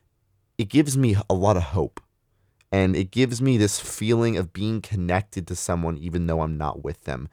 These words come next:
The, this idea, um, and, and I'm gonna spoil it a little bit because, you know, it's been a, quite a few years and it's just a phenomenal movie. But, y-, you know, Matthew McConaughey plays the main character, and this is set in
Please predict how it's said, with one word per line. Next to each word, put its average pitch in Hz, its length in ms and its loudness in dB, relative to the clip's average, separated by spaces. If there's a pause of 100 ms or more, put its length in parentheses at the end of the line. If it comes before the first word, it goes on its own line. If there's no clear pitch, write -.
(320)
The, 101 140 0
this 104 220 0
idea, 120 720 4 (520)
um, 90 320 4
and, 113 140 4
and 127 180 6
I'm 135 120 8
gonna 139 160 8
spoil 107 440 6
it 85 140 4
a 98 80 2
little 95 220 4
bit 85 160 0
because, 90 320 -2
you 90 60 -2
know, 82 100 0
it's 85 100 -2
been 101 160 0
a, 80 120 -2 (160)
quite 90 180 2
a 82 40 2
few - 180 -8
years 80 360 -2
and 80 180 -2
it's 85 180 -2
just - 220 -4
a 82 180 2
phenomenal 82 500 0
movie. 78 300 -2
But, 92 260 2 (400)
y-, - 100 -10 (280)
you 135 100 4
know, 120 300 8 (240)
Matthew 151 300 6
McConaughey 104 720 2 (140)
plays 95 340 2
the 98 100 -2
main 92 240 2
character, 82 540 0
and 101 140 2
this 110 160 0
is 113 100 0
set 113 300 6
in 98 260 2